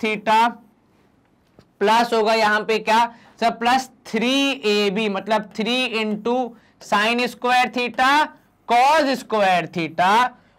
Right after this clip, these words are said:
और मल्टीप्लाई होगा आगे थ्री ए बी और a प्लस b, तो sin square theta plus cos square theta is equal to यहाँ पे है वन,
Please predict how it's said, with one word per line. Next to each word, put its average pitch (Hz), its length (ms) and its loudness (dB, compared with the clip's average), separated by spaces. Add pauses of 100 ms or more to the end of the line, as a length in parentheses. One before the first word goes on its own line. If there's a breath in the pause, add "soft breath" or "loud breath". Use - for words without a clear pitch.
(120 soft breath)
और 208 220 2
मल्टीप्लाई 226 600 0
होगा 233 240 2
आगे 226 240 2 (120)
थ्री 220 200 -4
ए 226 140 2
बी 247 200 -2
और 220 420 2 (140)
a 202 240 0
प्लस 220 320 0
b, 180 300 -4
तो 180 80 -6
sin 185 340 -4
square 208 360 0
theta 208 380 0 (220)
plus 202 340 2 (540 soft breath)
cos 226 540 2
square 175 520 -2
theta 180 320 0 (420 loud breath)
is 185 180 -4
equal 185 460 -4 (140)
to 247 140 -4
यहाँ 180 300 -2
पे 180 80 -6
है 196 160 -4
वन, 151 360 -6